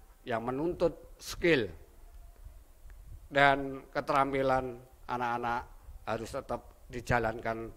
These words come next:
secara tatap muka karena kita berhadapan dengan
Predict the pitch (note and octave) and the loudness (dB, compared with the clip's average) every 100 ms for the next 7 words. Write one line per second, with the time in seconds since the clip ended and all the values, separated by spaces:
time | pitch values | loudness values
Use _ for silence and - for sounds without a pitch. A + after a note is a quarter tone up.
0 | - - - - A#2+ A#2 A2+ A2 G#2+ F#2+ | -18 -20 -14 -10 -4 0 0 0 -2 -4
1 | - - - - - - - B2 B2 B2+ | -8 -16 -16 -16 -20 -8 -2 0 0 -2
2 | A#2+ B2 A#2 A2+ A2 A2 A2+ A2+ A#2 G#2+ | -4 -2 0 -2 -4 -6 -6 -8 -6 -6
3 | G#2+ A2 G#2+ A2 A2+ A2 G#2+ G2+ | -4 -6 -6 -4 -4 -4 -6 -8